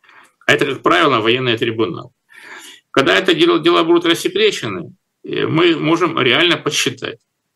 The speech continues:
сколько и чего. Э, то, что существенная часть у-, у-, ушла от ответственности, это очевидно, потому что ряд, э, сумели перебраться за границу, э, некоторые там как-то растворились, но те, которые остались в С С С Р,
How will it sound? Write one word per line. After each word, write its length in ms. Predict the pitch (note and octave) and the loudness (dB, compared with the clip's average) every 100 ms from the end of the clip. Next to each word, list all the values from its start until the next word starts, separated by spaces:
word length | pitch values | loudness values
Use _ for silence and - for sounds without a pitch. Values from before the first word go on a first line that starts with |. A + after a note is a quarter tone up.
| _ _ _ _ | _ _ _ _
сколько 320 | - - B2 - | -6 -4 -2 -4
и 60 | |
чего. 380 | - - - - _ _ _ - - - - - _ - | -4 -6 -8 -12 _ _ _ -20 -20 -20 -20 -20 _ -6
Э, 280 | - - - | -2 0 2
то, 160 | F#3 | 2
что 220 | F#3 - | 4 0
существенная 600 | - - - F3 D#3+ D3 | 0 0 0 0 2 2
часть 280 | C3+ - - | 2 0 -2
у-, 140 | - - | -8 -4
у-, 460 | - - - - - _ | -4 -2 -4 -4 -8 _
ушла 320 | C#3+ - G#3 | -4 0 2
от 80 | A#3 | 2
ответственности, 720 | C#3+ A#2 G#2 - E2+ D2+ - | 0 -2 -2 -4 -10 -6 -4
это 160 | C#3+ D3+ | 0 0
очевидно, 680 | D3 D#3+ B2 F#2+ - - - | 0 0 0 -2 -6 -14 -12
потому 320 | - - C3 | -8 -4 -4
что 240 | - A2+ A#2+ | -4 -2 0
ряд, 320 | D3 C3+ - | 0 -2 -6
э, 280 | F#2+ F#2+ F2+ | -4 -2 -2
сумели 440 | F2+ A#2+ B2 G#2+ F#2+ F#2+ F2+ F#2 | -4 -2 0 0 -2 -6 -10 -8
перебраться 440 | - G#2 G#2+ - F#2 | -4 -2 -2 -2 -4
за 100 | A2 | -2
границу, 800 | B2+ E3 G3 F3+ E3+ D3 C3+ - _ - - - _ _ | -2 0 0 0 0 -2 -4 -14 _ -20 -20 -20 _ _
э, 1080 | A3 - F#2+ G2+ F#2+ - G#2 G2+ F#2+ - G#2 | -12 -6 -4 -4 -4 -4 -4 -4 -4 -4 -4
некоторые 600 | A2+ D3+ D3+ - - G2+ | -2 0 0 -2 0 -2
там 180 | F#2+ F2 | -2 -4
как-то 300 | F2+ F2+ - | -2 -4 -2
растворились, 580 | G#2+ - C3+ F3 G3 D#3 | -2 -2 0 2 0 0
но 100 | D3 | -2
те, 140 | D3 G3 | 0 0
которые 380 | D#3+ E3+ D#3+ | 0 0 0
остались 360 | D3 D#3+ D3+ D3 | 0 -2 -2 -2
в 80 | D3+ | -4
С 140 | F3 | -2
С 120 | E3+ | -2
С 40 | - | 0
Р, 280 | A#3+ F#3 | 0 -2